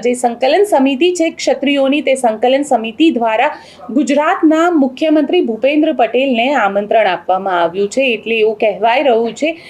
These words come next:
કે મુખ્યમંત્રી ભૂપેન્દ્ર પટેલ સમેત આખે આખી જે સરકારના ક્ષત્રિય નેતા છે, ભારતીય જનતા પાર્ટીના જેટલા પણ ક્ષત્રિય નેતાઓ છે, આ બધા જ નેતાઓ ત્યાં આવશે અને જે સંકલન સમિતિ છે અને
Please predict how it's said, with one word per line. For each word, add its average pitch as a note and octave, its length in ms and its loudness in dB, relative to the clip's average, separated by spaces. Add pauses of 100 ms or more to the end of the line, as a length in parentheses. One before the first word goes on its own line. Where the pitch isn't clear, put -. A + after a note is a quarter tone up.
(240)
કે C4 60 -2
મુખ્યમંત્રી D4 600 2
ભૂપેન્દ્ર C4 500 0
પટેલ B3 340 0
સમેત B3+ 560 -2
આખે A3+ 320 -2
આખી C4+ 320 0
જે C4 120 0
સરકારના B3 720 0 (120)
ક્ષત્રિય B3 520 -2
નેતા G#3 360 0
છે, D4 180 -2
ભારતીય G#3+ 520 -2
જનતા B3 340 0
પાર્ટીના C4+ 520 0 (440)
જેટલા D#4 360 0
પણ G#4 220 0
ક્ષત્રિય D4+ 600 -2
નેતાઓ A#3+ 480 0
છે, D4+ 120 -4
આ D4 100 0
બધા A3+ 500 -2
જ D4+ 140 -2
નેતાઓ A#3+ 460 0
ત્યાં G#3+ 360 -4
આવશે G3+ 300 -2 (480)
અને D#4 360 2 (380)
જે A#3+ 180 -2
સંકલન C4 520 0
સમિતિ D#4+ 500 2
છે E4+ 180 0 (240)
અને E4+ 240 2